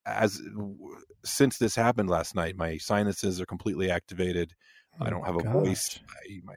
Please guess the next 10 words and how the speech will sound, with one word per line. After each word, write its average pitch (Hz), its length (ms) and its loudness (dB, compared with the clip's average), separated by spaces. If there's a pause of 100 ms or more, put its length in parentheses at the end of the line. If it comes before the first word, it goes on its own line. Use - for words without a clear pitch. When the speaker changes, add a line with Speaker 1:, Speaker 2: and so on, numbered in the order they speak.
(140)
Speaker 1:
nose 107 260 0
is 95 160 -4
running 98 300 2
constantly. 95 640 -4 (460)
So, 87 460 0 (100)
uh, 87 220 -6
it's - 140 -12
been 139 120 4
a 95 80 4
real 90 380 -6